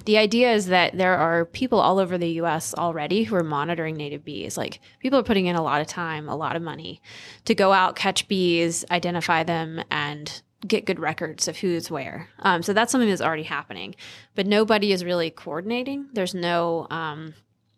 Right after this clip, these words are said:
effort to standardize the methods that are being used. And s-,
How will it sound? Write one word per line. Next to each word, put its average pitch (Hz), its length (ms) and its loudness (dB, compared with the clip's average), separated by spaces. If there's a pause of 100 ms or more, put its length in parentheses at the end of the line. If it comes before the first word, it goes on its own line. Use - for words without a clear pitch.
(420)
effort 226 300 2
to 202 80 0
standardize 185 720 0
the 170 80 -6
methods 160 400 -2
that 214 100 -2
are 208 80 0
being 220 260 0
used. 233 520 -2
And 147 280 -2 (140)
s-, - 160 -6